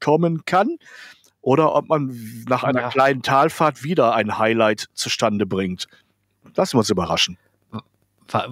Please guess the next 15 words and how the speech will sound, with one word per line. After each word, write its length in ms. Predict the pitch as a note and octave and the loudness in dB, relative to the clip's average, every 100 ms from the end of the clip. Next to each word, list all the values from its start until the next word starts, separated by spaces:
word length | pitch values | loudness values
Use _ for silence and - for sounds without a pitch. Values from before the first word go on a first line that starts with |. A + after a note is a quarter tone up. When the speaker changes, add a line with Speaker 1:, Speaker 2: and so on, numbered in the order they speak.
| C3 | -4
Speaker 2:
ja, 320 | C#3+ D3 C#3 | -4 0 2
und 180 | C3+ C#3 | 2 2
vor 120 | B2+ | 2
allem 160 | C3 | 4
lassen 300 | B2 B2+ - | 2 2 2
wir 40 | C3 | 0
uns 120 | A2+ | 0
erstmal 200 | A2+ B2 | 0 0
überraschen, 380 | A#2 A2 A2 - | 0 0 -2 -4
ob's 320 | - - A#2 | -6 -6 0
wirklich, 500 | A#2 A2+ A2+ A2 - | 0 2 0 -2 -6
äh, 100 | G#2 | -6
zustande 480 | - - - G2+ A2 | -4 -4 -2 0 -2
kommt, 300 | - G2+ G2 | -2 -4 -2
ne? 220 | G#2+ A#2+ | -4 -4